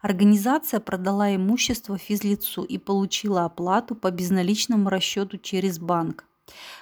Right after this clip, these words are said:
В этом случае организация должна была отбить чек через контрольно-кассовую машину.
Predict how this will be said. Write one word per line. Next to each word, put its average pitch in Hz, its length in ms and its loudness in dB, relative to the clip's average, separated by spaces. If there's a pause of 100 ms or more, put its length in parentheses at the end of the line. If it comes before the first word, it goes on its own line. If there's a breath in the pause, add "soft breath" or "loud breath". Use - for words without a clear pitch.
В 180 80 -12
этом 233 240 6
случае 247 460 0
организация 196 680 2
должна 180 440 2
была 175 260 0
отбить 175 340 -4
чек 269 300 -4
через 220 480 0
контрольно-кассовую 190 960 -2
машину. 175 540 -4